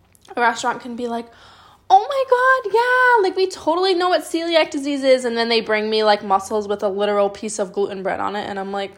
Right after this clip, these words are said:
"Uh, is that gluten-free?" And they're like, "No." And I'm like, "What the heck?" So I just wanna go through my funny stories. So let's start with Tampopo Ramen.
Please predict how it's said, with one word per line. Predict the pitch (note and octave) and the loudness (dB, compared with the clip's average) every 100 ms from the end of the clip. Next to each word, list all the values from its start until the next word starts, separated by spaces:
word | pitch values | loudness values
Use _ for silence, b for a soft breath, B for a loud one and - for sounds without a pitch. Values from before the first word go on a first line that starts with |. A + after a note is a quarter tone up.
| _ _ | _ _
"Uh, | G3+ F#3+ F#3+ F#3+ F#3+ F#3+ F#3+ b b b b _ | -4 -2 -2 -2 -2 -4 -8 b b b b _
is | G3+ | 0
that | A3 C4+ | 2 2
gluten-free?" | D4 C4+ A#3+ A#3+ B3+ D#4 | 0 -4 -6 0 0 0
And | C4 | -2
they're | A#3 | -2
like, | A#3 G#3 - _ _ - | 0 0 -2 _ _ -10
"No." | G3 F3+ G3 F#4+ G#4 | -4 0 2 2 0
And | - C#4 | 0 2
I'm | C4+ | 4
like, | C#4 C#4 | 4 4
"What | D#4 E4+ | 4 4
the | F4 C5 G#4 | 4 6 6
heck?" | F4 B4+ - - _ _ _ _ | 4 0 -4 -18 _ _ _ _
So | - D4 C#4 - | 4 6 6 4
I | C#4+ | 0
just | G#4 | 2
wanna | G#4+ | 4
go | C#4 | 4
through | A#3+ B3 | 0 -2
my | A#3 | -2
funny | G#3 G#3 | -4 -6
stories. | - F#3+ F3+ G3+ G#3+ | -6 -4 -2 -4 0
So | B3+ A#3 A#3 | 4 6 6
let's | A#3+ D4 - | 2 2 -2
start | - A3 G#3+ | 2 4 4
with | G#3 | 0
Tampopo | G#3+ A3 G#3 G#3+ G#3+ G3+ G3+ A3 G#3 | -4 -6 -4 -4 -2 -2 0 0 0
Ramen. | F3+ E3+ G3+ G#3 G3+ G3 F#3+ F#3 F#3 | 0 4 4 2 -2 -2 -2 -4 -8